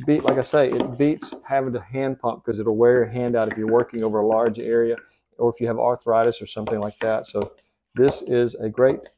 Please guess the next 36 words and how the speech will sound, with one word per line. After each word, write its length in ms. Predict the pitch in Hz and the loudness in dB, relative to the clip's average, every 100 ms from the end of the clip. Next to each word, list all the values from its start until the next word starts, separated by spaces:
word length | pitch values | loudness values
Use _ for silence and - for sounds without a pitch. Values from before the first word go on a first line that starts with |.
| _ _ | _ _
little 220 | 123 120 | -2 -2
sprayer. 560 | - - 143 175 214 - _ - | -4 -2 0 2 0 -6 _ -6
We're 80 | 113 | -2
gonna 140 | 117 | 2
go 80 | 120 | 2
out 140 | 120 | 2
to 60 | 120 | 0
the 80 | 110 | 0
garden, 420 | 120 131 135 139 | 2 2 0 -4
and 120 | 117 | -2
I'll 100 | 104 | -2
demonstrate 600 | 110 127 120 - 123 117 | 0 -2 -2 0 0 2
using 320 | 127 131 127 | 0 0 0
it 160 | 127 - _ _ | -4 -8 _ _
on 100 | 117 | -8
some 240 | 117 120 107 | -6 -4 -2
weeds 480 | 117 127 123 107 - | -2 -2 -2 -6 -6
that 160 | 120 110 | -4 -2
are 40 | |
growing 340 | 101 123 120 | 0 2 2
right 200 | 113 117 | 0 -4
next 300 | 120 - - | -4 -10 -10
to 100 | - | -6
an 80 | 113 | -6
old 320 | - 117 113 - _ _ _ | -2 -2 -2 -10 _ _ _
vegetable 460 | 101 123 131 117 107 | 0 2 2 -2 -4
patch 440 | - 110 113 - | -2 -2 -2 -6
that 160 | - 107 | -6 -4
has 160 | 107 107 | -4 -4
now 300 | 120 120 120 | 0 2 2
been 380 | 117 120 120 117 _ _ - - - | 2 0 -2 -10 _ _ -12 -12 -6
torn 280 | 139 127 | 0 2
down 220 | 127 127 127 | 4 2 2
for 120 | 117 | 0
the 80 | 107 | 2
winter, 520 | 120 143 - 196 | 2 0 -2 -4